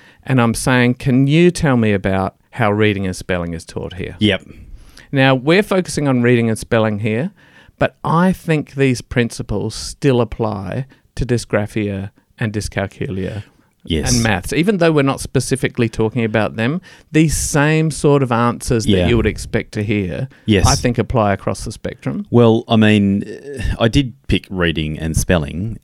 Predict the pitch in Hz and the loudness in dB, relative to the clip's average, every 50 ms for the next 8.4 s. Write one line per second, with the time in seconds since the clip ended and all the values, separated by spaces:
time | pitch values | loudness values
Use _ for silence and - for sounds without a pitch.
0 | - - 85 80 80 80 82 82 80 78 73 - - 92 85 71 95 98 98 98 | -6 -2 0 0 0 0 0 0 -2 -2 -2 0 0 2 2 2 2 4 4 2
1 | - - 95 95 95 92 98 104 104 110 110 104 101 95 85 - - _ - 92 | 2 2 2 2 0 0 0 2 4 4 6 4 4 2 0 -2 -6 _ -2 2
2 | 92 90 90 87 80 76 73 73 85 92 85 90 80 85 85 82 - - - - | 4 4 4 4 4 2 2 2 2 4 4 4 4 4 2 0 -2 -6 -8 -6
3 | - - - - 95 95 98 92 82 80 - - - - 82 - - 80 80 78 | -2 -2 0 2 2 2 2 2 0 0 0 0 0 0 0 0 -2 -4 -4 -4
4 | - - 92 87 78 - - 82 80 82 87 90 78 78 73 73 76 80 82 80 | -2 0 0 0 0 -2 -4 -4 -2 0 0 0 0 -2 -6 -6 -6 -2 -2 -2
5 | 78 71 - - 82 - - - - _ _ _ _ - 90 80 - - 80 80 | -2 -2 -2 -2 -2 -2 -4 -8 -12 _ _ _ _ -6 -4 -4 -2 -2 -2 -2
6 | 78 78 76 - - 80 80 80 73 80 76 71 - 90 85 73 85 78 78 71 | -2 -4 -2 -2 0 0 0 0 0 -2 -4 -2 -2 -4 -2 -2 -2 -2 -2 0
7 | 76 80 80 80 - - - - 76 73 - - - 85 73 78 80 78 78 73 | 0 0 0 0 -2 -4 -4 -2 0 0 0 -2 -2 -2 0 0 2 0 0 0
8 | 95 92 90 87 117 160 180 | 0 2 2 4 4 4 2